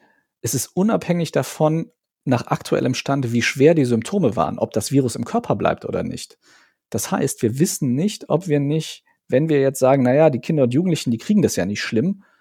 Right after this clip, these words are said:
ob sich bei denen, wenn die das kriegen, irgendwas für ihr Leben lang im Körper einnistet. Und wir wissen auch nicht, wozu das eventuell noch fähig ist. Einfach so, so ein krasses Ding, was irgendwie übersehen wird oder was halt als einfach akzeptabel hingenommen wird,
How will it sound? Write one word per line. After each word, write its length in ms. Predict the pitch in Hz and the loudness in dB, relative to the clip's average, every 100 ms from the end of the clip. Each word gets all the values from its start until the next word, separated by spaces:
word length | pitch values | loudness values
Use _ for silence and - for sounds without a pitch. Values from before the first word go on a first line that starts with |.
| _ _ _ _ _ _ | _ _ _ _ _ _
ob 140 | 131 | -2
sich 260 | - - - | 0 -6 2
bei 140 | 139 | 2
denen, 400 | 117 104 120 180 | 4 2 2 0
wenn 140 | 147 139 | -2 0
die 80 | 113 | 0
das 200 | 107 - | -2 -6
kriegen, 380 | - 113 151 | -8 -6 -6
irgendwas 560 | - 120 143 147 110 - | -4 -2 -2 -2 -2 -4
für 140 | - | -6
ihr 160 | - 185 | -2 0
Leben 260 | 139 104 135 | 2 0 0
lang 300 | 95 123 - | 0 -2 -4
im 140 | 143 | -8
Körper 400 | - 220 - - | -6 -4 -4 -2
einnistet. 500 | - 98 123 - - | -2 -2 -4 -4 -4
Und 80 | 127 | 0
wir 120 | 120 | 0
wissen 220 | 143 - | 0 -2
auch 140 | 110 120 | -2 0
nicht, 340 | 151 - - _ _ _ _ _ _ | -2 -2 -12 _ _ _ _ _ _
wozu 340 | 131 123 - 147 | -4 -4 -2 -2
das 340 | 147 - - | -2 -4 -2
eventuell 460 | 120 123 139 135 135 | 2 2 2 0 0
noch 120 | 123 | 0
fähig 380 | - 127 92 - | 2 2 2 -6
ist. 300 | - - _ _ _ _ _ _ _ | -14 -16 _ _ _ _ _ _ _
Einfach 280 | 127 160 135 | 0 2 2
so, 180 | 135 123 | 2 0
so 140 | 135 | 0
ein 160 | 160 147 | -2 -2
krasses 500 | - 185 - 214 - | 0 0 0 -4 0
Ding, 260 | 131 180 | -2 0
was 280 | 160 - - _ _ | -2 -4 -10 _ _
irgendwie 280 | 165 165 131 | 2 2 0
übersehen 520 | 123 113 120 196 214 | 2 2 2 0 4
wird 160 | 202 - | 4 4
oder 200 | 151 147 | 4 4
was 180 | 147 | 2
halt 280 | 147 143 - | 2 0 0
als 340 | - 143 - 220 | -2 -2 -6 -6
einfach 320 | 156 131 - | -4 -2 -4
akzeptabel 560 | - - 123 - 151 135 | -6 -2 0 2 0 2
hingenommen 520 | 147 104 82 85 - | 2 0 -2 -8 -6
wird, 280 | - - | -6 -8